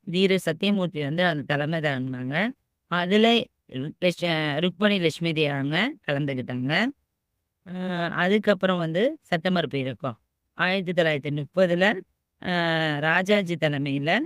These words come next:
வேதாரண்யம், அதாவது திருச்சி to வேதாரண்யம் வந்து நடந்து போனாங்க. அதுல கலந்துக்கிட்டாங்க. கலந்துக்கிட்டது மட்டும் இல்லாம தஞ்சாவூ-, தஞ்சாவூர் மாவட்ட கலெக்டர் இருக்காங்கல்ல, அவங்க ஒரு எதிர்ப்பு தெரிவிச்சாங்க.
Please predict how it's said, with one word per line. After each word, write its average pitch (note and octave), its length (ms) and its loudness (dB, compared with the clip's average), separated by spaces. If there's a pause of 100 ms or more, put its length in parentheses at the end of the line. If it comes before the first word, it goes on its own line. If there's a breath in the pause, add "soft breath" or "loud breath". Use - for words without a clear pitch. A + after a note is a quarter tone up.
(320)
வேதாரண்யம், F3+ 640 2 (280)
அதாவது F3+ 280 0
திருச்சி G3+ 340 0
to F#3 100 0
வேதாரண்யம் E3 540 2
வந்து F3 400 0
நடந்து E3 400 0
போனாங்க. C3+ 460 -4 (340)
அதுல G3 560 2 (320)
கலந்துக்கிட்டாங்க. D3 760 -2 (400)
கலந்துக்கிட்டது F#3 520 2
மட்டும் D3+ 260 -2
இல்லாம D3 360 -2
தஞ்சாவூ-, F3 800 0
தஞ்சாவூர் E3+ 840 0
மாவட்ட D#3+ 440 0
கலெக்டர் D3+ 440 -4
இருக்காங்கல்ல, E3 500 0 (400)
அவங்க E3+ 400 0
ஒரு D#3+ 360 -2
எதிர்ப்பு F3 420 0
தெரிவிச்சாங்க. C#3+ 600 -2